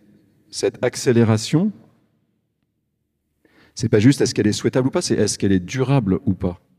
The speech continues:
Et aujourd'hui, allez lire, euh, je sais pas, euh,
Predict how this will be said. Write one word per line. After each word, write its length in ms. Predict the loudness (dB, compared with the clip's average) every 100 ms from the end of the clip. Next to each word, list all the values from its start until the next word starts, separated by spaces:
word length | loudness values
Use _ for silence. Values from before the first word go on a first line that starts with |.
| _ _ _ _ _ _ _ _ _ _ _ _ _
Et 120 | 0 4
aujourd'hui, 680 | 4 4 4 4 4 2 -2 -14 _ _ _ _ _ _ _ _ -20 -20 -12
allez 240 | -4 -2 2
lire, 340 | 6 6 6
euh, 120 | 2
je 60 | 0
sais 80 | -4
pas, 280 | -2 0
euh, 160 | -2 -6